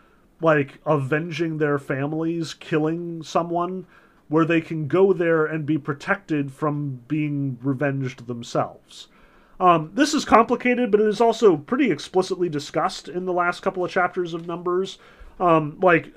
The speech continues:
obviously, if you commit an, a completely, like, unprovoked murder, that is murder and warrants execution. But importantly, the executioner will be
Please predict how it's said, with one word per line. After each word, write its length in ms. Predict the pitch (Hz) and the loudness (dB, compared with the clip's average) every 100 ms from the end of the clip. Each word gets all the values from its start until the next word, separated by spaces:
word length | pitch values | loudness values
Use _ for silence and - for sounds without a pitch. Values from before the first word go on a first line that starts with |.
| - | 6
obviously, 500 | 190 202 208 202 175 | 6 6 2 6 4
if 140 | 151 | 4
you 100 | 190 | -2
commit 480 | 143 190 156 160 175 | -2 -2 0 -2 -2
an, 400 | 160 160 151 143 | -4 -4 -4 -6
a 160 | 156 147 | -2 -2
completely, 520 | 131 151 156 151 156 | -2 -6 -4 -2 0
like, 240 | 143 143 135 | 0 0 -2
unprovoked 920 | 147 151 143 - 143 135 135 143 143 | -6 -6 -8 -4 -2 -2 -2 -2 -2
murder, 420 | 135 139 143 160 | -4 -2 0 0
that 200 | 147 139 | 0 0
is 180 | 143 135 | 0 -2
murder 460 | 131 135 135 147 147 | 0 0 2 0 -2
and 560 | 143 135 135 127 143 131 131 | -2 -2 -4 -8 -14 -14 -6
warrants 340 | 131 143 143 | -2 -2 -4
execution. 800 | 156 - 131 - 139 139 170 180 - - - - | -8 -10 -14 -2 -2 -2 -8 -10 -16 -20 -20 0
But 100 | 190 | 4
importantly, 580 | 190 185 240 233 214 185 | 4 4 2 4 2 2
the 360 | 156 175 170 170 _ _ _ _ 165 | 0 -4 -6 -10 _ _ _ _ 0
executioner 960 | - - 151 - 175 - 196 202 202 | 2 -2 -6 -8 -8 -6 -4 -2 0
will 420 | 180 143 165 160 | -2 2 4 4
be 580 | 143 160 156 180 202 185 | 2 -2 -4 -4 -6 -8